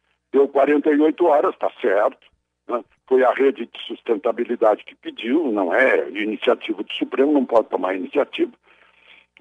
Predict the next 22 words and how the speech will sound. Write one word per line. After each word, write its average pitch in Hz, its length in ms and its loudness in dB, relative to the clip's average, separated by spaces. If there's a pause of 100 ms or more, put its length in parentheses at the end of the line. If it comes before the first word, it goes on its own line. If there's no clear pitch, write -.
(140)
Deu, 165 280 8
deu, 143 800 6 (1120)
deu 139 220 4
esse - 160 -4
prazo 135 260 2
de - 80 -14
quarenta 117 360 -2
e 123 40 2
oito 135 260 2
horas, 151 300 4
o 147 40 -2
ministro 127 400 0
André 117 200 2
Men-, 117 340 -2
Mendonça 117 480 0
vai 117 160 2
ter 117 160 -8
que - 80 -20
explicar, 175 460 2
já 156 140 4
tinha 160 280 0
demitido 131 720 -2